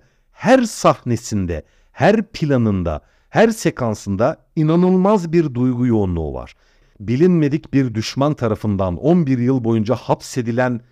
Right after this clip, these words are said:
ve sebepsizce sokağa salınan bir adam.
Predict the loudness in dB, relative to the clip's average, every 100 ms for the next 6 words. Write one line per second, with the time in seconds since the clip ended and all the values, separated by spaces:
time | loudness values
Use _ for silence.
0 | _ _ 0 0 0 _ _ _ _ -4
1 | 2 2 0 -2 0 0 -2 -2 -4 0
2 | -2 -2 -2 -2 2 2 2 0 0 0
3 | -2 -4